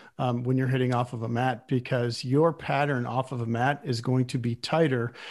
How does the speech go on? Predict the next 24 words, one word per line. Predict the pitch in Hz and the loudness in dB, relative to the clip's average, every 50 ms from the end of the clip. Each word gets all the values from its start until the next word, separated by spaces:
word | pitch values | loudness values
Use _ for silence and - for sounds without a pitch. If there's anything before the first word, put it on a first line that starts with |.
| - - - | -16 -6 0
than | - 147 135 | 4 6 6
it | 135 123 135 | 6 6 6
is | 135 135 131 131 | 6 6 4 4
if | 127 - | 2 2
you're | 135 127 | 2 2
hitting | 107 139 131 131 123 127 | 4 4 4 4 6 6
off | 123 127 127 - | 4 4 4 0
of | 127 113 - | -4 -6 -2
grass. | - 135 135 139 143 131 120 - - - - - _ | 2 4 4 6 6 4 2 0 -2 -6 -8 -6 _
And | - 131 127 127 127 127 123 120 123 - | 0 2 2 4 4 2 0 -2 -4 -2
this | 143 139 180 190 190 - | 2 4 6 6 6 4
was | 175 151 131 135 | 2 2 2 2
r-, | 131 139 - - | -2 -4 -6 -8
f-, | - - - 202 151 | -10 -10 -8 -8 -2
fascinating. | - - 160 156 165 160 - - 139 131 127 123 117 113 - | 0 2 2 4 2 2 2 2 2 2 2 2 0 0 0
So | - 147 135 135 | 2 4 4 4
I | 120 135 147 151 | 6 4 4 6
did | 147 180 170 | 8 8 8
a | 160 143 131 127 - - - - - - - | 8 8 6 4 0 -6 -14 -16 -16 -10 0
hundred | - 175 175 165 175 156 | 4 4 6 6 6 6
and | 147 143 | 6 6
ten | - 165 151 151 | 6 6 6 8
yard | 151 147 143 139 135 123 | 8 8 6 6 4 2
study, | - - - 151 139 139 139 135 131 127 123 123 - - | 0 2 4 6 6 6 6 6 6 6 4 2 0 -2